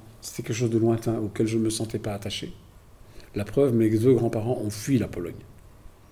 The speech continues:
Donc ils ont tout fait pour qu'il n'y ait plus de Kiszka là-bas. C'est, voilà, ils ont très bien fait, à mon sens.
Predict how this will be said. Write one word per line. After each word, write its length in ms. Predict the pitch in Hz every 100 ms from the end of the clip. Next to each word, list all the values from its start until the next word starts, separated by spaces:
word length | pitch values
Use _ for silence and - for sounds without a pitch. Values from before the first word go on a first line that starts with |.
| - - - - -
Donc 120 | 110
ils 100 | 107
ont 40 | 107
tout 140 | 135
fait 220 | - 147
pour 220 | 147 117
qu'il 140 | - 113
n'y 60 |
ait 40 | 110
plus 140 | -
de 60 | -
Kiszka 320 | - - -
là-bas. 200 | - -
C'est, 180 | - - - - - 113
voilà, 220 | 98 -
ils 160 | 95 101
ont 60 |
très 160 | 98 -
bien 160 | 131 107
fait, 220 | - - - - - - - - - -
à 100 | -
mon 120 | 92
sens. 500 | 92 - - - -